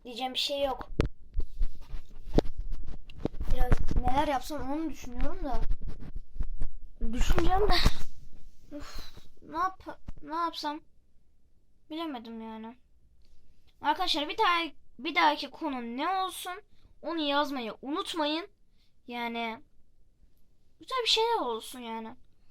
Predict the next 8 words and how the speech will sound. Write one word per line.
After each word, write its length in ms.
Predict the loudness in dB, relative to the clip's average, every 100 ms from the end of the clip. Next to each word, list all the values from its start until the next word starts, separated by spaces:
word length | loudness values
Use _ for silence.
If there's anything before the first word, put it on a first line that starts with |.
| -20 -20 _ _ _ _ _
Acı 280 | 0 2 2
olmasın 420 | 2 2 -2 -2
da 60 | -2
acıyla 340 | -2 -4 -2
hiç 220 | -2 -2 -2
ara-, 400 | 0 0 -2 -4
alakam 560 | -2 0 -2 -2 -4
yok. 280 | -6 -8 -12